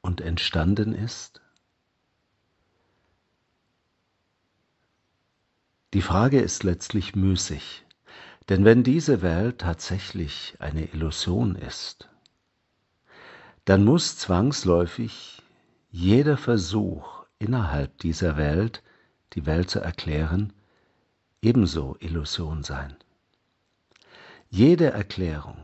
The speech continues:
wirklich jede, über die Welt und ihre Funktionsweise und ihre Entstehung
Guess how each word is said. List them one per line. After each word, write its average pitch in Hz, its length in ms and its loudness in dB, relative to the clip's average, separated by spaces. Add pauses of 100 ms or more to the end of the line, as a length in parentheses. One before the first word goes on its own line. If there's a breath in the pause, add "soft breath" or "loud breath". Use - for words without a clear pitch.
wirklich 104 480 -6
jede, 92 440 2 (2000)
über 113 240 2
die 90 180 2
Welt 73 400 -2
und 85 220 -2
ihre 85 260 -2
Funktionsweise 85 1120 0
und 92 160 2
ihre 78 340 -4
Entstehung 76 800 -8